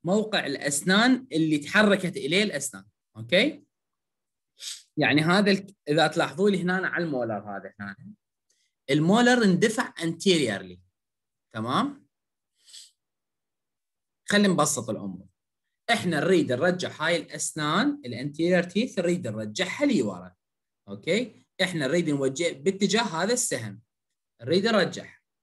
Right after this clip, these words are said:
بس شنو صار ويانا؟ لما نرد رن-، نر-، ردنا نرجعها لورا، الانكورج تيث اللي هم هذني اللي اعتمدنا عليهم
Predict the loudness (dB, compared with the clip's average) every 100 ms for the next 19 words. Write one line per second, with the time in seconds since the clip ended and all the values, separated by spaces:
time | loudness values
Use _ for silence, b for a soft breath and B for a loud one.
0 | _ _ _ _ 2 2 4 4 4 4
1 | 4 2 0 -2 -4 -4 0 0 2 2
2 | 0 0 -2 -2 -6 -2 2 0 -2 -12
3 | _ 0 2 2 2 0 -2 -4 -8 -6
4 | -6 -4 -6 -8 -12 -14 -16 _ _ _
5 | _ -8 -6 -2 2 2 2 2 2 0
6 | -4 -2 0 0 -2 -6 -16 -12 -4 -2
7 | 0 -2 -2 0 2 4 4 2 -2 -4
8 | -2 0 0 0 0 0 0 -4 -10 -14